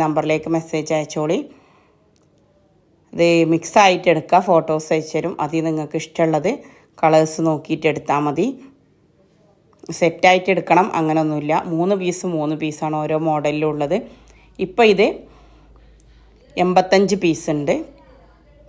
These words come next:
നേരത്തെ മുപ്പത് പീസ് മാത്രം എടുത്തിട്ടുള്ളായിരുന്നു. അൻപത് പീസ് ഉണ്ടായിരുന്നു, അതിന് ഇരുപത് പീസ് ആദ്യം ഓർഡർ ഉണ്ടായിരുന്നു. അപ്പോൾ മുപ്പത് പീസ് മാത്രം ഇതിലെടുത്തിട്ടുള്ളായിരുന്നു. അപ്പോൾ ഒരുപാട് പേര് ഓർഡർ തന്നിട്ടുണ്ട്. സിമ്പിളായിട്ടുള്ള ചെറിയ പുള്ളികളായിട്ട് അങ്ങനെയുണ്ട്, വലിയ വലിയ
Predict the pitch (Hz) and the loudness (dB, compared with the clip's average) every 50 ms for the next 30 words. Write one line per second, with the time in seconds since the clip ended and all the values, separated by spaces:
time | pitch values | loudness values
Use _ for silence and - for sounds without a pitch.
0 | - - 170 175 165 165 160 165 185 190 190 175 180 - 175 170 180 175 185 180 | -6 -2 2 4 4 2 4 4 2 4 4 2 0 0 0 0 2 0 0 -2
1 | - 190 180 170 160 156 - 165 170 160 156 - 165 160 165 160 151 147 143 143 | 0 0 0 0 0 0 0 0 0 0 -2 -2 -4 -2 -2 0 0 0 -2 -2
2 | 139 147 151 160 160 156 151 143 160 156 165 165 165 165 160 - 170 160 160 156 | -2 -2 -4 -4 -4 -2 -2 -2 -2 -2 -2 0 0 -2 -2 -2 -4 -4 -2 -2
3 | 156 160 160 160 160 156 156 156 156 156 165 160 165 160 160 - 160 151 151 160 | -2 -2 -2 0 -2 -2 -2 -2 -2 0 0 0 0 -2 -2 -2 -2 -2 0 0
4 | 160 160 156 151 151 156 151 165 165 156 147 139 147 147 143 143 151 143 - 160 | 0 0 2 0 0 -2 -2 -2 -2 -2 -2 -2 -2 -4 -4 -4 -6 -6 -4 -4
5 | 156 156 147 151 - 160 165 160 165 160 160 - 160 156 147 147 - 165 226 277 | -4 -6 -6 -6 -6 -4 -2 -2 -2 -4 -4 -6 -6 -6 -6 -6 -6 -6 -8 -8
6 | - - - - _ _ _ _ _ _ - 160 165 160 151 170 160 165 165 156 | -10 -16 -20 -20 _ _ _ _ _ _ -6 -4 -4 -2 -2 -2 -2 -2 -2 -2
7 | 156 156 151 156 147 - 165 160 156 160 156 156 160 170 165 170 160 160 165 156 | -2 -2 -2 -2 -2 0 0 0 2 2 2 2 2 2 2 2 2 2 2 2
8 | 151 151 147 - 165 170 160 147 143 147 143 - 151 143 139 156 240 - - - | 2 0 -2 -2 0 0 0 0 -2 -6 -10 -10 -10 -8 -6 -6 -6 -8 -10 -16
9 | - _ _ _ _ _ _ _ - - - _ - - - - - 175 180 175 | -20 _ _ _ _ _ _ _ -20 -20 -20 _ -20 -20 -8 -4 -2 0 2 4
10 | 190 185 180 175 175 180 180 185 185 196 185 180 180 180 175 180 180 175 175 165 | 6 6 6 4 4 4 2 2 4 4 4 4 6 4 4 4 2 2 2 4
11 | 170 170 165 165 165 165 165 160 156 156 156 156 160 160 156 156 147 160 170 170 | 6 6 6 4 4 2 2 0 0 0 -2 0 0 0 0 -2 -2 0 0 0
12 | 170 156 151 151 147 151 156 160 | 0 -2 -2 -2 -2 0 0 0